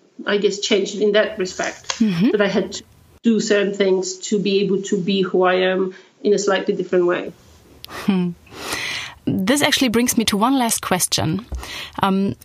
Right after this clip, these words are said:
Speaker 2: what in your life creates or contributes to a feeling of satisfaction and meaningfulness?
Speaker 1: <sighs> Well, so the sat-, satisfaction for me is if I can contribute and learn myself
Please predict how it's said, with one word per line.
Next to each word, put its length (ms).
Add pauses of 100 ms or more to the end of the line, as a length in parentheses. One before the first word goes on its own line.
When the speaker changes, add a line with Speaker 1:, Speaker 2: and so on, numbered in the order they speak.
(140)
Speaker 2:
what 240
in 140
your 100
life 460
creates 500
or 160
contributes 760
to 120
a 60
feeling 380
of 100
satisfaction 760
and 140
meaningfulness? 760 (920)
Speaker 1:
<sighs> 420 (800)
Well, 220
so 140
the 80
sat-, 240
satisfaction 640
for 100
me 300
is 280
if 200
I 240
can 260
contribute 680
and 160
learn 400
myself 800